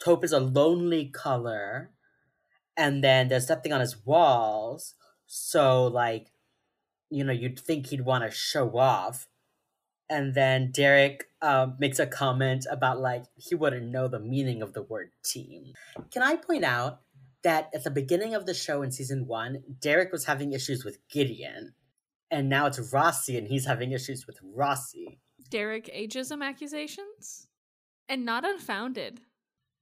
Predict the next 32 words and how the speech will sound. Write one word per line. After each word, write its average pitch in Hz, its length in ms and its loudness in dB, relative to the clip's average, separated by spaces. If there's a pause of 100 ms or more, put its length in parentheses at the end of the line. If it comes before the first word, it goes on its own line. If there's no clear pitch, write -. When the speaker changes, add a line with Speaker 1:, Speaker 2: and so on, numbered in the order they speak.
Speaker 1:
Derek 156 320 0 (160)
Morgan 143 480 4
hates 151 640 -4
old 143 320 0
white 127 480 -4
men. 117 460 -12 (760)
Cancel. 131 320 -4
Speaker 2:
And 339 240 -2 (340)
he's 403 340 -4
so 254 180 0
valid 190 340 -4
for - 80 -12
that, 175 160 -4
Speaker 1:
So 104 60 -2 (260)
Speaker 2:
actually. 131 60 -2
Speaker 1:
valid 151 260 4
Speaker 2:
I 349 40 8
don't 381 100 2
Speaker 1:
for - 60 -2
Speaker 2:
think 440 100 2
Speaker 1:
that, - 20 -2
Speaker 2:
he's 415 120 0
can-, 392 100 2
Speaker 1:
actually. 392 160 -2
Speaker 2:
he's 523 140 -2
so 294 240 6
valid 240 380 0
for 269 100 0
that, 247 200 4
actually. 262 280 2
Speaker 1:
Anti-canceled. 127 880 2
<laughs> 170 40 0